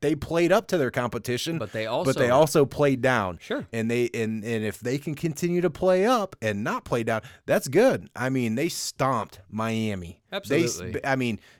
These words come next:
Speaker 1: did, did Michigan State do, cough up the football a lot, have a hundred yards of penalties, do a lot of things to self-destruct?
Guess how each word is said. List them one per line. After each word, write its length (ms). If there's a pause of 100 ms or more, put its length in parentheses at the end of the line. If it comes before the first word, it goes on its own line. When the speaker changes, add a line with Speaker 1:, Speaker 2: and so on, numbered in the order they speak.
Speaker 1:
did, 380
did 140
Michigan 300
State 420
do, 220
cough 340
up 160
the 80
football 480
a 20
lot, 320
have 160
a 60
hundred 260
yards 220
of 80
penalties, 480
do 180
a 40
lot 220
of 60
things 220
to 80
self-destruct? 680